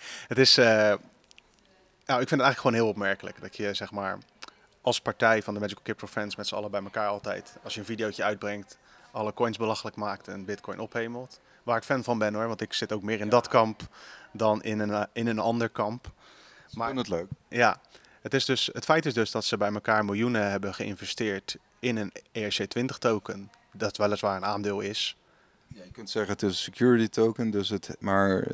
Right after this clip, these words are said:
Speaker 2: de, in dit artikel wordt ook gezegd, het heeft wel soms een beetje het karakter van een utility token. Net zoals bij Binance Coin kun je, ja, kun je dus, eh, zeg maar, ehm, je transacties afrekenen met de I N X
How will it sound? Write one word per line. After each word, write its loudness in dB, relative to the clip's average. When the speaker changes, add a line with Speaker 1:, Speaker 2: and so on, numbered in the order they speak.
Speaker 2:
de, -2
in -4
dit -2
artikel -2
wordt 2
ook -2
gezegd, -2
het -8
heeft 2
wel 6
soms 0
een -2
beetje 2
het -8
karakter 0
van 0
een 2
utility 6
token. 0
Net 2
zoals -2
bij 4
Binance 0
Coin 2
kun 0
je, -2
ja, -4
kun -2
je 4
dus, -2
eh, -4
zeg -8
maar, -2
ehm, -4
je -8
transacties -8
afrekenen -8
met -4
de -6
I -6
N -2
X -6